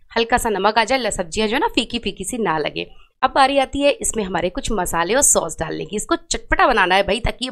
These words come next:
बढ़िया सा बन जाए। और इसमें साथ में डाल दीजिए थोड़ी सी पिसी हुई काली मिर्च और साथ में डाल दीजिए थोड़े से चिली फ्लेक्स, इससे इसमें बहुत बढ़िया चटपटा वाला फ्लेवर आ जाएगा। इसको मिक्स कर दीजिए और साथ में इसमें आप डाल दीजिए शेजवान सॉस। शेजवान सॉस जो मार्केट में आता है ना,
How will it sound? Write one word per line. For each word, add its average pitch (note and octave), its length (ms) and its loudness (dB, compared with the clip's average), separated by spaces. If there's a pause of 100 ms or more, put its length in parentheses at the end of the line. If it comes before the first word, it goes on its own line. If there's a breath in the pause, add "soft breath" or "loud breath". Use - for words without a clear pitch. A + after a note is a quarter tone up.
(120)
बढ़िया F#3+ 260 -4
सा F#3 140 0
बन F3 160 -8
जाए। D#3 200 -6 (460 soft breath)
और F3+ 80 -6
इसमें B3 240 -2
साथ F#3+ 340 2
में C4+ 80 -2
डाल G#3 140 2
दीजिए G#3+ 240 -4 (140)
थोड़ी F4 300 4
सी D#4+ 200 0
पिसी - 260 -6
हुई E3+ 160 -4
काली D#3 320 -2
मिर्च G#4+ 300 -2 (280 soft breath)
और F3 60 -6
साथ G#3 320 -2
में C#4 60 -2
डाल A#3+ 160 4
दीजिए B3 280 -6
थोड़े F#3 300 -2
से D#4+ 200 0
चिली F#3+ 360 -2
फ्लेक्स, D#3 320 -10 (300 soft breath)
इससे - 180 -4
इसमें A#3+ 280 -2
बहुत - 220 -2
बढ़िया A3 180 0
चटपटा A3 400 4
वाला G3 160 2
फ्लेवर E3+ 340 -2
आ E3 60 0
जाएगा। D3 360 -6 (360)
इसको - 240 -6
मिक्स F3 320 -4
कर D4 140 4
दीजिए C#4+ 340 -4 (960)
और F3 60 -4
साथ - 300 0
में E4 100 2
इसमें D4 200 2
आप C4 80 4
डाल G#3 240 0
दीजिए A3+ 280 -2
शेजवान A3 640 2
सॉस। - 480 -2 (400 soft breath)
शेजवान A3 360 2
सॉस A3 220 0
जो A#3+ 120 -2
मार्केट G3 360 -2
में C4+ 80 4
आता A3+ 200 4
है C4+ 80 4
ना, G4 140 2